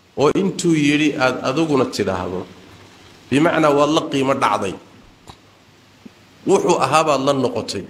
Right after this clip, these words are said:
Inkastoo ay bannaan tahay sharcan, oo wax la yidhaha cadli baa la yidhaahdaa. Ruuxu intuu kugu sameeyey inaad ku samayso,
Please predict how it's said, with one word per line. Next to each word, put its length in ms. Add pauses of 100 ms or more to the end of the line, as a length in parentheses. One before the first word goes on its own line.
(1300)
Inkastoo 440
ay 60
bannaan 360
tahay 140
sharcan, 400 (1200)
oo 80
wax 140
la 80
yidhaha 240
cadli 340
baa 120
la 100
yidhaahdaa. 400 (640)
Ruuxu 280 (100)
intuu 280
kugu 260
sameeyey 380
inaad 240
ku 100
samayso, 480